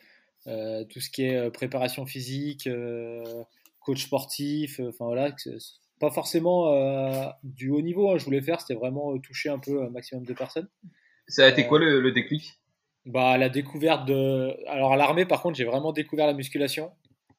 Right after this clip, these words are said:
Speaker 2: Ok.
Speaker 1: Euh, euh, j'ai, donc j'étais vraiment à fond, bah, musculation, course à pied, euh, enfin voilà, j'étais, j'étais au taquet.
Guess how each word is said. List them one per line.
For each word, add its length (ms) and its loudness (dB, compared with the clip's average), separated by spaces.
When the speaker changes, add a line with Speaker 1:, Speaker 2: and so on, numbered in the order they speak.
Speaker 2:
Ok. 120 -10
Speaker 1:
Euh, 680 -8
euh, 120 -10
j'ai, 140 -10
donc 200 -10
j'étais 260 -6
vraiment 300 -2
à 60 -6
fond, 260 -6
bah, 120 -4
musculation, 540 0
course 240 -4
à 60 0
pied, 420 0
euh, 100 0
enfin 220 -10
voilà, 160 -4
j'étais, 400 -10
j'étais 140 -12
au 60 -6
taquet. 460 -4